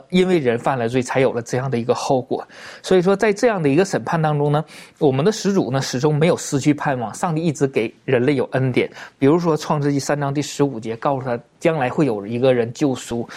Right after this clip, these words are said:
呃，以及从这个第二十节当中告诉，呃，夏娃将来呢，她会成为众生之母，她还会有她的后代，所以说是给人类的一个希望。在这里面我们看到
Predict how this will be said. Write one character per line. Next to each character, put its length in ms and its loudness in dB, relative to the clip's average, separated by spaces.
呃， 260 2
以 100 4
及 220 4
从 340 2
这 120 2
个 240 2
第 140 -4
二 120 2
十 160 -2
节 160 2
当 220 -2
中 160 2
告 200 2
诉， 240 2
呃， 320 4
夏 320 2
娃 240 2
将 240 0
来 160 0
呢， 200 -2
她 160 -2
会 140 0
成 200 -2
为 100 2
众 240 2
生 180 -4
之 140 -2
母， 180 -6
她 140 0
还 200 -4
会 200 2
有 180 -4
她 160 -2
的 100 -2
后 300 0
代， 200 -6
所 160 4
以 20 4
说 140 2
是 140 -2
给 220 0
人 180 2
类 120 4
的 80 -2
一 120 -2
个 100 0
希 300 2
望。 180 2
在 120 2
这 140 0
里 160 2
面 180 -2
我 60 -4
们 100 -8
看 240 -2
到 160 -2